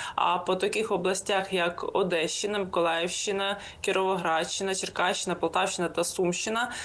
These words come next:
це можуть бути значні опади, переважно у вигляді снігу.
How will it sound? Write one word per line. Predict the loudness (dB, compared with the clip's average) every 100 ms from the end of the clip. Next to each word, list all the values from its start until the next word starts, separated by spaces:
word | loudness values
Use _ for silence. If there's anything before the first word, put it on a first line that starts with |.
| -10
це | -2 0
можуть | 2 0 0
бути | 2 2
значні | 2 2 0 -2 0 0
опади, | 2 0 2 2 2
переважно | 2 2 2 2 0
у | 2
вигляді | 0 0 0 0
снігу. | 0 0 0 2 2